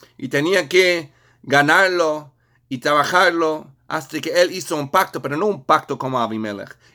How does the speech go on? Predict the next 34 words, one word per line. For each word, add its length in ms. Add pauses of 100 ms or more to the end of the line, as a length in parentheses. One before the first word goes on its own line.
Hizo 260
un 200
pacto 520 (240)
que 240
Jacob 460
puede 320
pasar 840
para 240
negocio. 480
¿Qué 120
es 120
pasar 400
para 220
negocios? 520 (300)
Para 280
sacar 440
los 180
chispas 540
divinas 560
que 100
tiene 260
Labán 360
también. 420 (260)
Y 220
esto 320
era 300
la 120
diferencia 520
entre 280
Jacob 540 (180)
y 140
Abraham 380
y 40
Yitzhak. 300